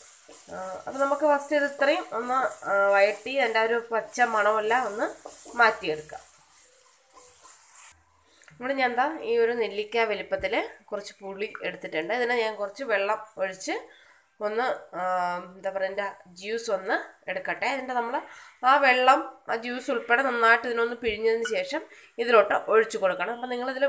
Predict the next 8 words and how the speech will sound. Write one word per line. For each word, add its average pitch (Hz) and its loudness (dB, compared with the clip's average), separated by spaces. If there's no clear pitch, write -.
വെള്ളം 240 4
ഒഴിച്ച് 226 0
നേരത്തെ 214 2
വെച്ചിരുന്ന 220 -8
അത്രയും 220 -2
നല്ലത്. 185 0
ഓക്കെ, 247 -4
പെട്ടെന്ന് 269 -2